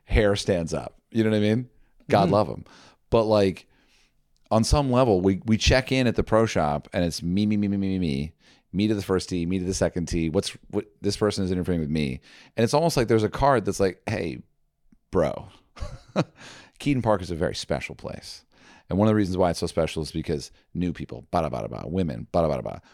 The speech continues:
Speaker 1: We strive to create this experience, ba da ba da ba. Heroes, I never heard the mi-, the mission statement's amazing, right? Like, and in order to do that, we ask something of you,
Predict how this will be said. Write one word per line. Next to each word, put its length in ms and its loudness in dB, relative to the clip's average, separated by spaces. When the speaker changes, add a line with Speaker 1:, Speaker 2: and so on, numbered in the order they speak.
Speaker 1:
We 80 2
strive 300 2
to 60 -4
create 360 0
this 180 -2
experience, 420 -8
ba 140 -2
da 60 0
ba 100 -2
da 120 -4
ba. 40 -6
Heroes, 300 2
I 140 0
never 200 0
heard 160 -6
the 60 -12
mi-, 120 -8
the 120 -2
mission 200 -2
statement's 240 0
amazing, 420 -2
right? 260 2
Like, 320 2
and 140 2
in 60 6
order 180 6
to 80 0
do 280 0
that, 380 -8
we 200 4
ask 240 0
something 260 0
of 80 -8
you, 500 -8